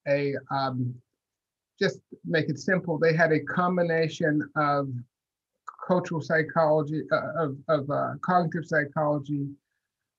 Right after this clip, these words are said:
cognitive anthropology, cognitive sociology, and computer science that I decided to,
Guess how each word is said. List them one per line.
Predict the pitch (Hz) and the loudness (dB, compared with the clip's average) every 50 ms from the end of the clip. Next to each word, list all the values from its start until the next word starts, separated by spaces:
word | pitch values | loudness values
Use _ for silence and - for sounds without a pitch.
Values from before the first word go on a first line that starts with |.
| _ _ - | _ _ -4
cognitive | - 180 170 170 170 170 170 165 151 | 0 2 4 4 4 2 2 0 0
anthropology, | 165 180 185 185 180 190 - - 180 175 165 170 170 165 160 156 165 165 156 | 2 4 4 4 4 2 0 0 2 4 6 6 6 6 4 2 -2 -4 -2
cognitive | 160 - 180 170 165 165 156 - 165 156 131 | -2 0 2 4 4 4 2 0 -2 -4 -4
sociology, | - - 208 214 202 202 - 190 180 170 170 165 165 165 165 160 156 160 160 160 151 151 151 151 143 - _ _ _ _ _ _ _ _ 165 | 0 2 4 4 4 2 2 0 0 2 4 4 4 4 4 2 0 -2 -2 -2 -2 0 -2 -2 -4 -8 _ _ _ _ _ _ _ _ -2
and | 160 156 160 160 156 156 160 151 - | 0 2 2 2 2 0 0 0 2
computer | 160 156 - 151 170 165 147 139 | 2 2 2 2 0 0 0 -2
science | 127 - - 156 143 143 143 143 139 127 - | -2 -2 0 2 2 2 2 0 -2 -4 -4
that | - 139 127 127 | -2 0 2 2
I | 127 127 127 | 2 2 0
decided | 127 127 127 - 143 135 135 131 131 127 123 127 - - | 0 -4 -4 -4 -2 0 0 0 -2 -4 -6 -10 -10 -6
to, | 151 151 143 143 139 135 135 139 135 127 120 | -4 -2 -2 -2 -2 -2 -4 -4 -6 -6 -8